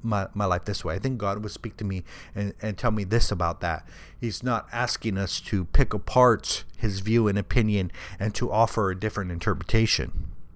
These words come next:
He's asking us to accept his view and opinion. So when I say his throne is the throne of grace, then let's dive into what this word grace means.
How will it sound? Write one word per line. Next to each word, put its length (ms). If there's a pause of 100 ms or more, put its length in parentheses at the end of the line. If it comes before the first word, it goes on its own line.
(280)
He's 140
asking 360
us 160
to 180
accept 500
his 160
view 220
and 100
opinion. 380 (640)
So 100
when 100
I 40
say 220
his 200
throne 280
is 120
the 100
throne 300
of 140
grace, 520
then 220
let's 220
dive 220
into 300
what 240
this 280 (400)
word 240
grace 320
means. 400